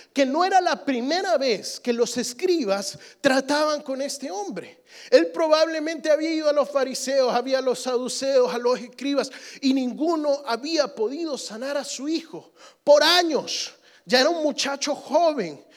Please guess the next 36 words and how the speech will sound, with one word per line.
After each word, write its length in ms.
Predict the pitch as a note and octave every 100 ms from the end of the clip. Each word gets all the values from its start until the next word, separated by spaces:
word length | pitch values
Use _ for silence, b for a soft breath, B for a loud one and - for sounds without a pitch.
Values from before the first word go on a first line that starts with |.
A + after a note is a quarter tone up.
| B B
No 180 | F#3+ A3+
se 160 | A#3
sabe 300 | A#3 B3+ B3+
si 160 | B3 B3+
tenía 320 | A#3+ A#3 C4
entre 260 | B3+ B3+ A3
doce 400 | A#3+ D4 C#4+ C#4+
hasta 260 | - B3
treinta 480 | - C#4+ C4+ B3+ C4
años. 500 | E4 C4+ D3 - - _ b b b b b b
Y 100 | C4
de 100 | C4+
este 280 | B3 - C4
niño 480 | C4+ E4+ D4+ B3 A#3+
había 260 | A3 A#3 C#4
estado 300 | - C4+ C4
así. 360 | A#3 D#4 B3+ - _ _ B B B
Entonces, 760 | - G#3+ - B3+ - C4 C4+ - B
cuando 340 | - B3 A#3 A#3+
este 300 | D#4 - F4
hombre 420 | E4 D4+ B3 A#3+
escucha, 600 | A#3+ - D#4+ D4 B3 G#3+ -
"Hey, 300 | D4+ A#3+ -
hay 160 | A#3 C4
un 160 | C#4+
movimiento 680 | C4+ B3 A3+ B3+ D4 - B3
nuevo 500 | G#3+ G#3 D4 D#4 C4
religioso 800 | A3 G#3 G#3 G#3 - D#4 C4+ A3+
de 100 | A3
un 120 | A#3+ C4
hombre 320 | C4+ C4+ A3
loco 440 | A3 C#4+ C#4+ B3
que 140 | - G3
camina 340 | G3+ A3+ C4
en 80 | A#3+
sandalias, 640 | A3+ G#3+ A3 C#4+ C#4 G#3+